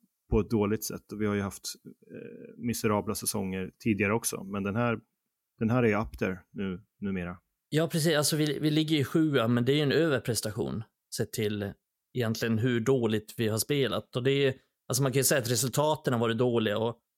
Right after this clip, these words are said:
Speaker 2: och, och det har de ju, men det är det som, alltså, det som är oroväckande är ju att prestationen har varit ännu sämre än resultaten. Man hade ju kunnat köpa om, eh, prestationen såg bra ut och, ja, men vi har inte fått det att funka, vi ligger sjua,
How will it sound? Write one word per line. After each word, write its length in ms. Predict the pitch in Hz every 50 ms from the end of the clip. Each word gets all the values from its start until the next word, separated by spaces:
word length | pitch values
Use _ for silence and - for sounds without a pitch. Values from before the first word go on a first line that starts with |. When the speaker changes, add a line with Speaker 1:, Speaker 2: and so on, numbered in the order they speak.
| _ _ _ _ _ _ -
Speaker 2:
och, 220 | - 110 104 78
och 80 | 87 131
det 80 | 135 127
har 240 | 113 143 160 165 147
de 160 | 117 104 95
ju, 100 | 107 113
men 280 | 117 120 117 120 120 113 101 - - - 127 117
det 60 | 131
är 100 | 127 123
det 180 | 120 131 139 135
som, 200 | - - 147 - - _
alltså, 240 | - 123 - - 127
det 220 | 117 117 139 135
som 120 | 127 - 143
är 80 | 127 139
oroväckande 480 | 160 160 131 117 110 - 131 113 117
är 60 | 113 113
ju 100 | 117 120
att 160 | 113 - -
prestationen 440 | 135 113 - 117 - - 127 113 110
har 80 | 110
varit 140 | 113 113 - -
ännu 320 | 127 139 143 139 120 113
sämre 380 | 104 - - 98 101 104 92 98
än 60 | 101
resultaten. 680 | 107 98 110 110 - - 131 120 104 _ - - 67 135 _ _ _ _ _ -
Man 80 | 120 113
hade 120 | 120 127
ju 60 | 123
kunnat 220 | - 170 151 120 -
köpa 520 | - 156 151 135 - - - 110 104 104 - _ _ _ _ _ -
om, 280 | - 117 113 110 110
eh, 140 | 110 104 101
prestationen 560 | - - - 113 - 107 101 135 139 123 113
såg 160 | - - 117 107
bra 300 | 127 139 131 113 104 101
ut 200 | 101 - - 98
och, 200 | 101 107 107 - _ _ _ _ _ -
ja, 100 | - 165
men 100 | 214 247
vi 60 | 254
har 40 | 233
inte 120 | 131 -
fått 160 | - 131 113
det 60 | -
att 80 | 113 -
funka, 400 | - 123 113 107 101 - 120 117
vi 60 | 120
ligger 220 | 120 117 117 110 101
sjua, 640 | - 135 123 110 107 107 107 104 107 107 104 98